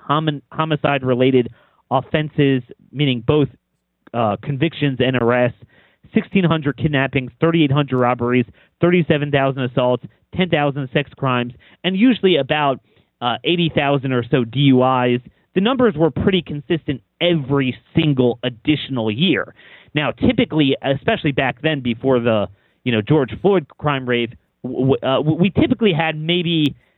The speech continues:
fourteen thousand, uh, homicide arrests in a given year. So to have two thousand accounted for among the jurisdiction of ice, illegal aliens, some of them legal, but, you know, criminal elements that,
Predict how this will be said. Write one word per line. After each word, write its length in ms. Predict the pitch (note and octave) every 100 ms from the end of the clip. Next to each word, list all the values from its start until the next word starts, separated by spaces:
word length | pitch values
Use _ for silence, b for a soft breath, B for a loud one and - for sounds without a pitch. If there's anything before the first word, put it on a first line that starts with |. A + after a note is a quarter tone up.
| _ _ _ _
fourteen 480 | - G#3+ - G3 F#3
thousand, 560 | F3+ E3 E3 D3+ E3 E3
uh, 800 | C#3+ _ _ _ _ B2 B2+ A#2
homicide 680 | D3 D#3 D#3 - C#3+ C#3
arrests 500 | B2+ A#2+ A2+ C#3 C#3+ _
in 120 | - C3
a 40 |
given 300 | B2+ C#3 C3+
year. 400 | C3 C3+ C3+ C3+ b b b _
So 80 | -
to 120 | F3
have 140 | F3+ D3 _ -
two 160 | C#4 -
thousand 680 | D#3 D3+ F3+ C#3 C#3+ A#2+ A2+ -
accounted 580 | B2 - E3 F3 D3 A2+
for 380 | - B2+ A2+ G#2 - _ _ _ C3+
among 360 | D3 D3+ D#3
the 200 | C#3+ B2
jurisdiction 680 | A2+ D3+ C3 - - D3+ D#3
of 120 | A#2 G#2 F3
ice, 320 | G3+ A#2 A#2 - - _ _ _ _ _ _ -
illegal 420 | D#3 G#3+ F3+ F3
aliens, 340 | E3 D#3+ D#3 -
some 160 | E3+
of 40 | E3
them 120 | D3+ -
legal, 460 | A#2 F3+ D#3+ D3+
but, 240 | B2+ B2+ A#2 _
you 100 | D3
know, 120 | A#2
criminal 360 | - F3+ D#3+ C3+
elements 380 | C#3 C3+ C3+
that, 140 | -